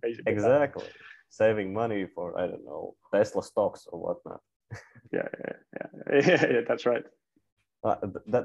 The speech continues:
Speaker 2: that's great news. Like, and just a simple app. You, you go in, log in, give access, uh, to Tesla's app, and done deal.
Speaker 1: Yeah.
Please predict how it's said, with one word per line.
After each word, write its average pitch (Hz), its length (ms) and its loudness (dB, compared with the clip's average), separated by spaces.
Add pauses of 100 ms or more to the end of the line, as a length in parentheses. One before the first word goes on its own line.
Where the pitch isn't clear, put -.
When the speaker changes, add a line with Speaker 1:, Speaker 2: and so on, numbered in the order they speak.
Speaker 2:
that's 131 200 6
great 117 260 4
news. 131 340 -4
Like, 104 160 2
and 123 180 6
just 156 220 2
a - 40 -10
simple 147 560 0
app. 131 320 -2
You, 104 200 -2
you 107 260 -2
go 113 240 6
in, 151 240 0
log 107 260 2
in, 139 220 0
give 117 240 0
access, - 640 -4
uh, 110 200 2 (120)
to 101 180 -2
Tesla's 151 400 2
app, 151 300 0 (380)
and 104 360 -4 (280)
done 131 240 6
deal. 143 280 -2
Speaker 1:
Yeah. - 100 -6